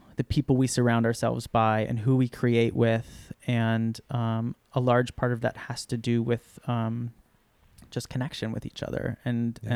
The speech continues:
Speaker 1: and, um, who we let in and how we let them in. Um,
Speaker 2: Yeah.
Speaker 1: so,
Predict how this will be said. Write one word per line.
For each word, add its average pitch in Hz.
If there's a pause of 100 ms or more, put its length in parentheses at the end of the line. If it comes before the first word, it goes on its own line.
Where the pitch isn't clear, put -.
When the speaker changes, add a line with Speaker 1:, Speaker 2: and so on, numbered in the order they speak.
Speaker 1:
and, 117
um, 110 (2500)
who 143
we 131
let 120
in 107
and 127
how 151
we 127
let -
them -
in. - (760)
Um, 131 (160)
Speaker 2:
Yeah. 95 (1500)
Speaker 1:
so, 131